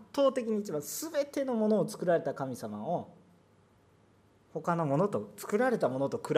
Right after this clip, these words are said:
べちゃいけないです。ですから、本当にそのことを覚えてください。しかしね、私たちが、その建てられた方が建てられた中において、神様が治められるなら、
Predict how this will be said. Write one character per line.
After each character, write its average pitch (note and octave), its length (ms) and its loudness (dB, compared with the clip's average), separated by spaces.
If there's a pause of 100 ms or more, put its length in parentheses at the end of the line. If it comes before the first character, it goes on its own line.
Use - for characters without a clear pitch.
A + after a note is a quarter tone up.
べ F3 80 0
ち F3+ 80 2
ゃ F#3 60 8
い C3 80 4
け C#3 100 -2
な C#3+ 140 0
い G2+ 60 -6
で F#2 100 -14
す。 - 100 -20 (2000)
で F#3 80 0
す F3 80 -4
か E3+ 80 6
ら、 D#3+ 240 4 (260)
本 C4+ 300 6
当 C#4 160 8
に C4+ 240 4
そ F#3+ 140 0
の F#3 100 2
こ G3+ 120 0
と G3+ 380 4 (140)
を C3+ 140 2
覚 G3+ 160 4
え - 20 0
て C#3 100 -2
く A#2+ 80 -4
だ A#2 100 -2
さ A2+ 200 -8
い。 A2+ 60 -16 (180)
し - 160 -2
か C#4 160 6
し C4+ 180 -2
ね、 A#2 220 -4 (240)
私 B3+ 380 0
た F3 100 2
ち C3+ 140 -6
が、 C3+ 240 -2 (180)
そ - 300 2
の C4+ 160 4
建 - 200 -6
て A#3 160 6
ら B3 120 4
れ A3 80 6
た E3+ 120 2
方 C#3+ 220 0
が C#3 140 0
建 D3+ 160 -2
て F#3+ 160 -2
ら G#3+ 120 2
れ G3+ 120 0
た C#3+ 120 -2
中 F3 280 -2
に C3 120 -2
お B2 120 -2
い B2 80 -4
て、 D#3 280 0 (580)
神 D4 280 0
様 A3 300 0
が F3+ 180 0 (100)
治 G3+ 200 -2
め G#3 100 -2
ら G3+ 140 0
れ G#3 100 4
る F3+ 100 0
な C3 120 -4
ら、 C3+ 200 -4